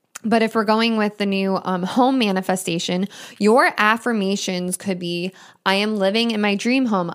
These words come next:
I am so grateful for my new home. I am surrounded by abundance."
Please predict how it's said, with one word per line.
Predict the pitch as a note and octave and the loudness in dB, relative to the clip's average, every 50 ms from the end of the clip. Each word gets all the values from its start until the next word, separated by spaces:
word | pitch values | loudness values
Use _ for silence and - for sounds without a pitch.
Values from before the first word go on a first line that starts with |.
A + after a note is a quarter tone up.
| - - | -4 -2
I | F#3+ F#3+ F#3 F#3+ F#3+ F#3+ F#3+ - | -2 0 0 0 0 -2 -2 -2
am | G3+ F#3+ F#3+ F#3+ F#3+ | -2 -2 -2 -2 -2
so | - - - A#3 B3 | -2 0 2 2 2
grateful | G#3+ - G#3+ A3+ B3+ A#3+ - - A3 G3+ | 2 2 2 0 0 2 0 0 0 0
for | - G3 G3 | 0 0 0
my | F#3+ F#3 F3+ | 0 0 0
new | F3+ F3 F3 F#3 | -2 -2 -2 -2
home. | F#3 F#3 F3+ F3 F3+ - - - - _ - | -2 -2 -4 -6 -8 -10 -14 -20 -14 _ 0
I | F#3 G3+ | 0 2
am | A3 A#3 | 2 0
surrounded | A3+ - G#3+ G#3 G#3 G3 G3 F#3+ G3 F#3+ | 0 0 0 0 2 2 0 0 -2 -2
by | - F#3 F3+ | -2 -2 -2
abundance." | F3 F3 F3 F3+ F3 F3 E3+ - - - - - - G3+ - - - | 0 -2 -2 -4 -6 -6 -8 -8 -10 -10 -10 -12 -12 -12 -10 -10 -12